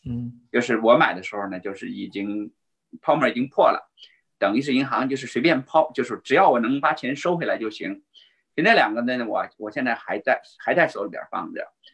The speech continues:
Speaker 2: 还在手里边放着呢。那两套呢，基本上是我把他们装修出来以后呢，一个租一千五，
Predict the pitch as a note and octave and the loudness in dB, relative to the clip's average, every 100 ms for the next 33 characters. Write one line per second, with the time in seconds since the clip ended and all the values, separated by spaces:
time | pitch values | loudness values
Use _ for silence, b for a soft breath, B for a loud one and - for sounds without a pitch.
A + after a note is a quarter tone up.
0 | b _ - D#3 G#3 F#3+ E3 C#3+ D#3+ C3+ | b _ -2 2 2 2 0 0 0 0
1 | A#2 A2+ D#3 C#3 G2+ G#2 C3+ B2 A2+ A2 | 0 0 2 2 0 -2 0 0 0 -2
2 | G2+ G2 G2+ - E3+ - A2 G2 - G2+ | -2 -2 -4 -8 -10 -6 -4 -4 -2 -2
3 | G#2 - A2+ G#2 G2+ G2 F#2+ G2 - _ | -2 -8 -6 -4 -2 -4 -4 -6 -10 _
4 | _ _ _ - A2+ A#2+ B2+ C3 C3+ B2+ | _ _ _ -2 4 6 6 4 0 -4
5 | B2 C#3+ D3 D3 C#3+ B2+ A#2+ A#2+ A2 D3+ | -2 -2 -2 -4 -4 0 0 0 -2 0
6 | C3+ A#2 G2+ G#2 G#2 A2 A#2+ C3 - C#3 | 0 0 -2 0 -2 -4 -2 -4 -2 -2
7 | C3 C3 C3 C3+ C3 - - D3 C#3+ C#3+ | 0 0 0 -2 -8 -10 -2 0 0 -2
8 | A2+ G#2 - | -2 -4 -10